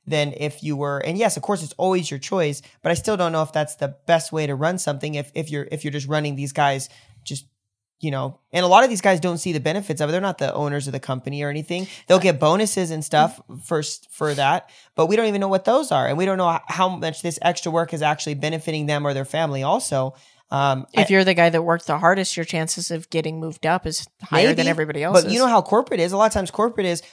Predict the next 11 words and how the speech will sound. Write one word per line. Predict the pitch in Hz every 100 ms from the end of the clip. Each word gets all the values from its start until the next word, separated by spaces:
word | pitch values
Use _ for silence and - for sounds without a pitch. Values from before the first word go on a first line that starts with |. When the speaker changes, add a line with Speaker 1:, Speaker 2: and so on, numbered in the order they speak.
| _ -
Speaker 1:
"Oh, | 220 180 151
but | - 170 170 -
no, | 180
you're, | 170 214
you're | 202 214 233
my | 165
friend | 147 220 220 151 147 147 - _
and | 160
I | 180 190
know | 170 208
you | 196 151 151